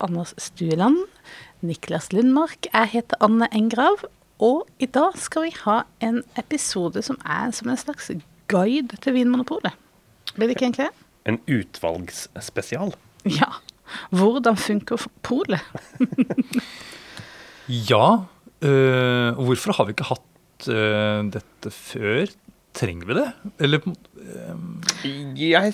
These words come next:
Speaker 2: tror det, men så tenker vi kanskje ikke over det selv, eh, fordi vi er jo liksom så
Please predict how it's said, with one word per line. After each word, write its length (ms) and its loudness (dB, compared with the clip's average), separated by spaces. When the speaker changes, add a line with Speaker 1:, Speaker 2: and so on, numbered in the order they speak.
Speaker 2:
tror 340 -4
det, 220 2
men 180 -4
så 20 -8
tenker 640 -4
vi 140 -2
kanskje 340 -6
ikke 200 -8
over 440 -4
det 80 -4
selv, 720 -8
eh, 320 -8
fordi 260 -4
vi 80 -2
er 160 2
jo 80 -4
liksom 240 -12
så 140 -6